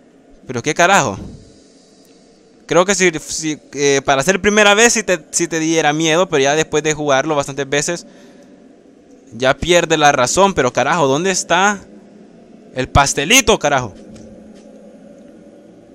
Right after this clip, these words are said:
Yo sé que ese Teletubby te viene siguiendo permanentemente, permanentemente, y carajo.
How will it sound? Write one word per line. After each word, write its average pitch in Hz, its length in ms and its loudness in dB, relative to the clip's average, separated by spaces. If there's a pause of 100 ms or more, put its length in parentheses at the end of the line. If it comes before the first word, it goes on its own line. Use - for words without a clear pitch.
(840)
Yo 120 100 -10
sé 156 140 -2
que 180 80 -2
ese 185 120 0
Teletubby 190 460 2
te 185 120 -2
viene 170 180 -2
siguiendo 175 320 -4
permanentemente, 185 1040 -4
permanentemente, 170 1120 -4
y 120 140 -10
carajo. 110 440 -4